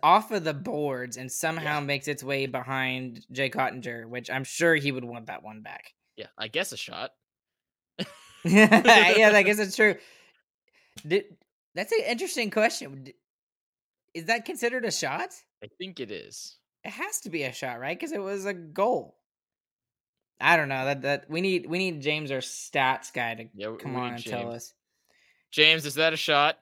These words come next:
Speaker 2: <laughs>
Speaker 1: Yeah, James, you, uh, he's, he's here in the chat listening. Let, does that count as a shot? You can tell us.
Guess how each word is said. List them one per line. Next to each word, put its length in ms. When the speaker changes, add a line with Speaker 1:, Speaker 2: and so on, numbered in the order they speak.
Speaker 2:
<laughs> 200
Speaker 1:
Yeah, 180
James, 480
you, 120
uh, 320
he's, 260
he's 240
here 240
in 80
the 80
chat 320
listening. 880
Let, 340
does 100
that 160
count 240
as 100
a 80
shot? 380
You 100
can 160
tell 240
us. 260